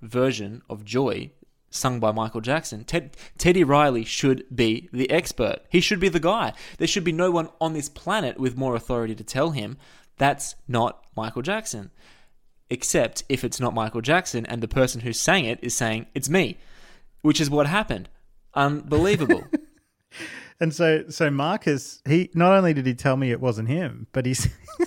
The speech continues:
Speaker 2: <laughs> he, he sent me videos, uh, that he'd taken of his computer screen with the original,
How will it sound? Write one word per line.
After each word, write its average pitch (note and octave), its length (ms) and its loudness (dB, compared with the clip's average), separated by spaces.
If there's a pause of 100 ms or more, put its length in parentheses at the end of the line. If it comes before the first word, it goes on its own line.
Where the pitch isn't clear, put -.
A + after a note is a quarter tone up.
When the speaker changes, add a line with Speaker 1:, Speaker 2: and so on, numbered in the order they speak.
(140)
Speaker 2:
<laughs> - 560 -6
he, F3 200 0
he D#3 140 0
sent G3 340 2
me C#3+ 160 2
videos, A#2 800 -2
uh, C3 120 2
that B2 120 0
he'd B2 200 -2
taken C3+ 380 -2
of C3 180 0
his C3 160 -2
computer B2+ 440 -6
screen G#2 460 -8 (320)
with C3 160 0
the B2 180 -2
original, D3 540 4